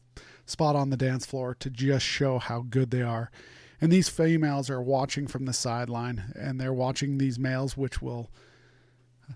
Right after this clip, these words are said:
some will lose and get kicked out and they fly off. Others will continue fighting until they find a place where they can strut their stuff, so to speak. They'll spread their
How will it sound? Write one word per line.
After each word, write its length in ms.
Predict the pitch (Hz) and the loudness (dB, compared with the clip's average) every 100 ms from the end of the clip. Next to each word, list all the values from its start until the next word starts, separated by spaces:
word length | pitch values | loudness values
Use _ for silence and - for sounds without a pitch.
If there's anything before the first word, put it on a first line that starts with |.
| - | -10
some 300 | - 170 170 | 0 4 6
will 160 | 151 147 | 6 10
lose 300 | 180 196 170 | 10 10 8
and 260 | 127 120 | -2 -2
get 220 | 151 175 | 0 2
kicked 240 | - 170 165 | 0 0 2
out 260 | 160 175 | 2 2
and 100 | 135 | -2
they 120 | 131 127 | -4 -2
fly 340 | 151 151 156 | 0 2 4
off. 340 | 147 175 - | 4 2 0
Others 300 | 151 147 147 | 0 2 0
will 160 | 139 143 | 0 -2
continue 480 | - 135 147 151 143 | 0 0 2 2 0
fighting 460 | - 139 147 160 | 2 2 2 2
until 260 | 147 120 135 | 0 0 0
they 140 | 131 | -2
find 340 | 123 139 139 135 | -2 -2 -2 -4
a 40 | |
place 440 | - 135 135 139 135 | -4 -2 -2 -2 -4
where 320 | 131 127 127 | -2 -2 -2
they 320 | 123 131 113 - - - | -2 -4 -4 -10 -18 -20
can 560 | - 135 131 127 123 117 - - _ _ _ - | -6 -2 -2 -2 -4 -8 -12 -20 _ _ _ -8
strut 440 | - 160 139 - | -4 0 0 0
their 160 | 131 120 | -2 -2
stuff, 400 | - 131 120 - | -2 -4 -4 -6
so 240 | - 127 | -6 -6
to 80 | 120 | -6
speak. 400 | - 131 127 - | -4 -2 -4 -4
They'll 160 | 131 | -6
spread 300 | 113 - 135 | -4 -2 0
their 240 | 135 131 | 0 0